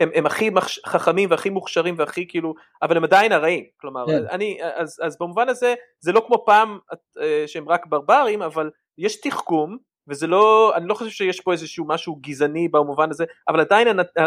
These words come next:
Speaker 1: הנרטיב הוא מאוד נרטיב של כאילו, אה, אה, אתה יודע, יש שם משהו בחוץ מסוכן,
Speaker 2: כן.
Speaker 1: ו-, ו-, וארצות הברית הלבנה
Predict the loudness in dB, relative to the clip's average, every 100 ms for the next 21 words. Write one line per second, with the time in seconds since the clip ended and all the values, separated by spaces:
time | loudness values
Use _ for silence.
0 | 0 0 0 -2 -6 -2 -2 -2 2 4
1 | 4 2 0 -2 -4 -4 -8 -6 -2 -2
2 | -4 _ _ _ -2 2 2 0 -2 -4
3 | -2 -2 -4 -6 -10 -8 -4 -2 0 2
4 | 2 2 2 0 -6 -6 -6 -6 -8 -14
5 | -14 0 4 4 2 0 2 2 -4 _
6 | _ _ 0 0 0 0 0 -2 -4 -2
7 | 2 2 0 -2 0